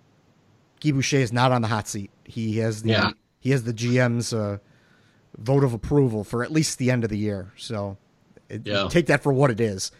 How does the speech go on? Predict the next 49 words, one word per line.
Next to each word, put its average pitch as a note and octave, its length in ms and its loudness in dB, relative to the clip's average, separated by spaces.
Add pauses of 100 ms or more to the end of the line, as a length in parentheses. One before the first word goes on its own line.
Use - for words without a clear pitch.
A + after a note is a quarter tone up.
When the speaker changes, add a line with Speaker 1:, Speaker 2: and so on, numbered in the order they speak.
(180)
Speaker 1:
Sometimes D#3+ 420 4
Speaker 2:
Well, C#3+ 100 6
Speaker 1:
that's C3 60 4
the B2+ 40 4
Speaker 2:
and B2 80 0
Speaker 1:
kiss C3 120 6
Speaker 2:
again, B2+ 100 4
Speaker 1:
of G#2 60 -6
death. B2+ 140 2
Speaker 2:
I - 20 -2
mean, A#2+ 160 -2
if A2 160 -8
it, B2+ 120 -6 (320)
if, A#2 280 -12
if, - 340 -14 (120)
you C3 120 -4
know, A2 140 -6
Karlsson B2+ 400 0
wanting G#2+ 260 -2
out A2 180 -2
has G2 120 -6
anything G#2+ 360 -4
to G2 60 -6
do G#2 160 -4
with F#2+ 140 -6
Guy G2+ 140 -2
Boucher, G2 600 -2 (520)
um, G2 540 0
I C#3+ 100 2
don't C3+ 160 4
know. A2 260 2
I G2+ 80 -10
mean, G#2+ 400 -6 (400)
sometimes, D#3+ 540 0
you A#2+ 60 -4
know, A2+ 340 -6 (140)
um, G2+ 480 -8 (180)
I, F#2 140 -8 (120)
I - 40 -2
tend B2 260 0
to, G#2 240 -4
I A2 100 -6
tend A#2 260 -4
to, G2+ 220 -4
to G#2 300 -8
hate A#2+ 240 0
it G#2 100 -4
when, G2+ 440 -8
uh, G2+ 120 -8